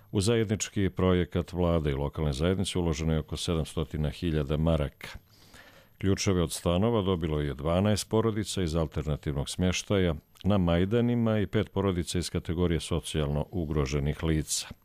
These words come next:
Predsjednica Cvijanović danas je posjetila i Rogaticu, gdje je razgovarala sa opštinskim rukovodstvom. Opširnije Milan Stojić.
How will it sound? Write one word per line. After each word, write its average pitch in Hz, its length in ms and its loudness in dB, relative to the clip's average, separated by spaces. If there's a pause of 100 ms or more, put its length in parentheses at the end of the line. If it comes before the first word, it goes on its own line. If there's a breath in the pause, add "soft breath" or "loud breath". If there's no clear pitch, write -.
(640 loud breath)
Predsjednica 90 560 0
Cvijanović 92 500 0
danas 87 360 0
je 71 60 -4
posjetila 90 840 0
i 113 160 4
Rogaticu, 101 720 -2
gdje 78 200 0
je 85 240 2
razgovarala 82 640 0
sa 90 280 0 (560 loud breath)
opštinskim 82 600 -2
rukovodstvom. 82 760 -2 (920 loud breath)
Opširnije 92 760 0
Milan 80 300 0
Stojić. - 720 -6